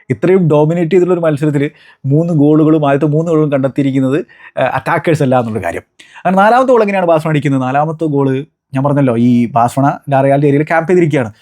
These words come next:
അരൂഹോ ഔട്ട്സൈഡ് ദ ബോക്സിൽ നിന്ന് ഒരു ഷോട്ട് അങ്ങോട്ട് അൺലീഷ് ചെയ്യുന്നു, അത് ലെവൻഡോസ്കി ക്ലെവറായിട്ട് ഫ്ലിക്ക് ചെയ്തിട്ട് ഗോളാക്കുന്ന ഒരു സിനാരിയോ നമ്മൾ കണ്ടിട്ടുണ്ടായിരുന്നു. അങ്ങനെ നാലേ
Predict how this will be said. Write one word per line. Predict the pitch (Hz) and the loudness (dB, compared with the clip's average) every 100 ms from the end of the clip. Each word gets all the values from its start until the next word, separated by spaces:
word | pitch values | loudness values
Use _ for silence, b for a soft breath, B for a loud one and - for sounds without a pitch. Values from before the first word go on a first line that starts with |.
| b b 156 | b b -2
അരൂഹോ | 185 214 139 135 | 0 2 2 2
ഔട്ട്സൈഡ് | 131 - 156 | 0 -2 -2
ദ | 127 | 0
ബോക്സിൽ | 131 120 - 135 | 0 -2 -2 -6
നിന്ന് | 127 127 | -4 -2
ഒരു | 120 110 | -4 -4
ഷോട്ട് | 127 127 151 | -2 -2 0
അങ്ങോട്ട് | 135 127 | 0 2
അൺലീഷ് | 123 120 | 0 0
ചെയ്യുന്നു, | 127 127 196 | -2 -2 2
അത് | 180 135 127 | 2 2 2
ലെവൻഡോസ്കി | 120 123 117 107 | 0 0 -2 -4
ക്ലെവറായിട്ട് | 120 113 120 110 | -6 -2 -4 -4
ഫ്ലിക്ക് | 113 107 | -6 -6
ചെയ്തിട്ട് | 117 113 110 | -6 -6 -4
ഗോളാക്കുന്ന | 113 120 117 113 113 | -2 2 0 -2 -6
ഒരു | 107 | -6
സിനാരിയോ | 113 110 110 | -4 -2 -2
നമ്മൾ | 104 104 | -2 -4
കണ്ടിട്ടുണ്ടായിരുന്നു. | 101 98 101 131 | -6 -6 -2 0
അങ്ങനെ | 123 | 0
നാലേ | 117 123 | 0 0